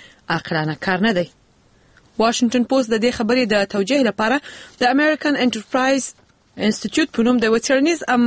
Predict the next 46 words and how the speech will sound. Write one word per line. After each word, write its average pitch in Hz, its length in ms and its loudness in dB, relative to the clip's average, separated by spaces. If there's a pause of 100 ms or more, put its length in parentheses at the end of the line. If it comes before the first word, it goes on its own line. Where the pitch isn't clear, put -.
مرکز 233 400 0 (120)
د 190 200 2 (100)
کارپو 233 380 0
توماس 285 320 2
دانلي 285 340 4
نظر 151 280 -6
راخیستی. 175 360 -6 (420)
دانلي 311 340 2
ویلي، 254 340 2
په 311 100 0
افغانستان 311 460 0
کې 339 120 0
انتخابات - 440 0
را 247 100 2
روان 247 300 4
دي، 294 120 2
ولسمشر 226 480 0 (100)
کرزی 202 260 2
له 226 180 2
واکه 202 200 -2
د 247 80 0 (100)
لرې 180 200 -2
کېدو 185 280 0
په 202 100 -6
حال 214 100 0
کې - 160 -8
دی. 175 160 4
نو 214 60 2
د 254 160 2
داسې 311 260 -2
کشمکش 262 460 0
جوړول 233 340 2
یوازې 262 300 2 (420)
په 285 160 0
سپینه 330 280 2
ماڼۍ 220 260 2
کې 202 100 0
د 196 120 2
ولسمشر 277 420 2
اوباما 269 260 2
د 240 160 0
هغو 247 240 0
سلاکارانو 214 560 0
په 190 160 0
ګټه 233 220 0 (500)
تمامېدلی 202 520 2